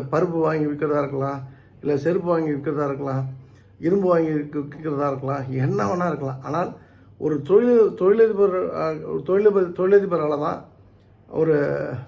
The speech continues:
பெரிய அளவு பணத்தை பார்க்க முடியும். நம்ம சொல்லலாம் வந்து Google சி இ ஓ, அவர் வந்து தொழிலதிபர் இல்லையே, அவர் வந்து படிச்சு மேல போனவர் தானே.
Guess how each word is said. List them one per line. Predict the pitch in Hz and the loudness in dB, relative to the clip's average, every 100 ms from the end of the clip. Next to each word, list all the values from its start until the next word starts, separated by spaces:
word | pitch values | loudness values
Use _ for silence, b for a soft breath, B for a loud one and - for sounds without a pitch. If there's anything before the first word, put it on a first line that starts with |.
| - | -2
பெரிய | 196 208 | 2 4
அளவு | 180 160 165 | 4 4 2
பணத்தை | 143 156 147 151 | 0 -4 -4 -4
பார்க்க | 143 139 139 | -4 -6 -6
முடியும். | 135 135 160 - B B B - | -4 -4 -4 -10 B B B -10
நம்ம | - 185 180 | -4 -2 0
சொல்லலாம் | 185 202 202 170 | 2 2 4 2
வந்து | 170 185 175 160 151 139 | 2 2 2 2 0 -2
Google | 175 175 170 156 | -2 0 0 0
சி | - 165 165 | -2 0 0
இ | |
ஓ, | 147 147 135 - B B B B | 0 0 -2 -6 B B B B
அவர் | - 165 | -2 2
வந்து | 165 165 | 2 0
தொழிலதிபர் | 165 170 180 165 151 | -2 0 0 0 -4
இல்லையே, | 147 147 147 135 - | -2 0 -2 -4 -6
அவர் | 143 151 | -4 -2
வந்து | 151 156 | -2 -4
படிச்சு | - 156 160 - | -4 -4 -6 -4
மேல | 143 147 | -2 -2
போனவர் | 143 139 135 | -2 -4 -4
தானே. | 135 131 | -2 -4